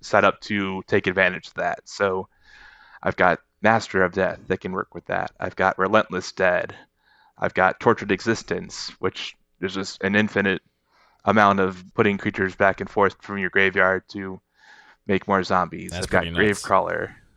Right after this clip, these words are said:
Speaker 1: So I was, I was pretty excited to play these matches. I ended up getting the bye in round one, so I was also excited to mathematically lock up top sixty-four. But when I got to my matches, I ended up, uh,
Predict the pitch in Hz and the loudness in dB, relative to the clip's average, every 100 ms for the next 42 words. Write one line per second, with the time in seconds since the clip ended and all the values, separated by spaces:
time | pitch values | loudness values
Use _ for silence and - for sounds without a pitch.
0 | _ _ - 110 120 120 113 120 110 - | _ _ 6 6 8 4 4 4 2 -4
1 | - 139 123 104 - 101 95 92 - 95 | 0 2 4 4 4 4 4 -2 -6 -4
2 | 95 95 87 _ _ _ _ _ _ 117 | -4 -8 -12 _ _ _ _ _ _ 2
3 | 104 95 101 92 85 92 87 - - _ | 2 2 0 -2 -2 -8 -10 -12 -18 _
4 | - - 104 110 117 - 104 95 90 92 | -20 2 2 4 2 2 0 0 -2 4
5 | 101 101 104 95 92 98 120 151 - _ | 4 4 2 0 0 2 0 -2 -14 _
6 | - 95 95 90 _ _ _ _ - 92 | -6 -2 -2 -4 _ _ _ _ 0 2
7 | 95 92 92 - 95 95 - 90 95 90 | 4 2 0 2 2 2 -2 -2 2 2
8 | - 92 92 - 107 107 107 117 117 _ | 4 4 4 0 4 4 4 0 0 _
9 | 120 113 - 127 - 123 135 151 156 _ | -2 -2 -6 -10 -8 -6 0 0 -2 _
10 | _ _ _ 101 101 113 101 117 110 104 | _ _ _ -2 4 4 6 4 2 0
11 | 98 98 95 - 92 98 98 98 101 - | 2 4 2 0 0 2 2 0 -2 0
12 | 98 98 95 - | 0 2 2 0